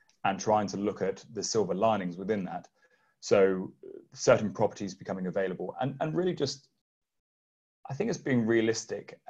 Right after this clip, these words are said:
about what is gonna happen around us or what did happen around us, and knowing that there'd be pressure on certain developers, knowing there'd be pressure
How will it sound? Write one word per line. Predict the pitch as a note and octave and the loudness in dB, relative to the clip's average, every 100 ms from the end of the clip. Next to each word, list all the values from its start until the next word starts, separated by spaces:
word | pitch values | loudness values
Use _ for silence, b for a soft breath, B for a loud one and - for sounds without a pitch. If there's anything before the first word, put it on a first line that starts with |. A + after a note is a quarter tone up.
| - | -14
about | A#2 A2 G#2 | -2 -2 0
what | A2+ A2+ | 0 0
is | G#2 | -2
gonna | G#2 F#2+ | -6 -6
happen | G#2 F#2+ F#2 | -8 -6 -4
around | G2 G2+ | 0 0
us | F#2 - | -2 -6
or | G2+ | -6
what | G#2+ | -6
did | A2 G2 | -6 -8
happen | G2+ F#2+ | -8 -8
around | F2+ F#2 F2+ - | -10 -8 -8 -12
us, | - - - | -12 -16 -6
and | G2+ G2+ G2 G2 - | -4 -2 -2 -6 -6
knowing | A2+ B2 C3+ C3+ | 0 4 6 4
that | G#2+ G#2+ G2 - _ _ B2 | 4 2 0 -6 _ _ -6
there'd | G2+ | -4
be | F#2+ | -6
pressure | - G#2+ - G2 | -6 -6 -4 -6
on | F2+ | -4
certain | - G2 F#2+ | -4 -4 -4
developers, | F#2 F#2 - - - | -6 -6 -8 -16 -12
knowing | G2+ A2 B2 | -6 0 2
there'd | A#2 G2+ | 2 0
be | G2 | -4
pressure | - A2 F#2+ G#2 | -4 -4 -2 -2